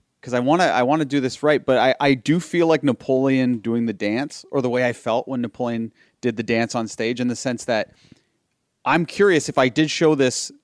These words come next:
to people in a room, like, if I got my projector out and had a, had a bunch of people over and was like, "Watch this movie."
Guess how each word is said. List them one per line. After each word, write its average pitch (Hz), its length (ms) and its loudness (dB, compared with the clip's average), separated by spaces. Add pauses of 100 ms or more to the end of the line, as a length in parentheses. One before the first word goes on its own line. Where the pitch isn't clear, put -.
to 123 100 -12
people 131 320 -2
in 120 80 0
a 117 40 0
room, 113 280 -2
like, 113 240 -6
if 113 160 -10
I 117 160 -2
got 131 180 2
my 131 100 2
projector 120 480 -4
out 110 140 -2
and 104 40 -12
had 113 180 -4
a, 104 60 -4 (200)
had 120 100 -4
a 131 40 -2
bunch 165 240 0
of - 60 -20
people 139 260 -4
over 107 120 -2
and 107 60 -6
was 104 100 -6
like, 92 220 -4
"Watch 107 300 -6
this 120 180 -12
movie." 113 260 -10